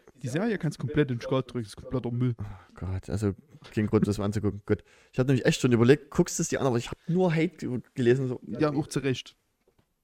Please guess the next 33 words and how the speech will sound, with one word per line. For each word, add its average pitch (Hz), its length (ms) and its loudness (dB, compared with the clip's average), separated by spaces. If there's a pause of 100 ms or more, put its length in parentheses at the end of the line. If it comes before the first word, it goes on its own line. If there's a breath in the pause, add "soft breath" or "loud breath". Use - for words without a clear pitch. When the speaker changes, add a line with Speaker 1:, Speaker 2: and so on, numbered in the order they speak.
(180)
Speaker 1:
Das - 120 -14
ist - 80 -12
echt 139 180 -6
eine 135 120 -8
beschissene - 560 -4
Serie. 120 360 -4 (240)
Speaker 2:
Oh - 60 -12
Gott, - 220 -12
das 107 100 -4
Speaker 1:
Und 117 100 0
ich 123 160 -4
hoffe, 180 180 0
dass 165 200 -4
die 143 100 -10
das - 160 -18
doch - 160 -12
einfach 139 280 -4
nicht 143 240 2
mehr 156 160 0
machen. 131 340 -4 (560 soft breath)
Das 123 160 -2
Speaker 2:
ist 139 80 4
Speaker 1:
muss 196 180 4
aufhören. 117 640 -4
Speaker 2:
Das 110 140 -2
ist - 240 0
Disney, 147 300 8
die 107 140 6
werden 113 220 4 (1600)
Money! 403 1800 2
Speaker 1:
Ja, 131 80 -6
aber 143 300 -4
das, 135 180 -12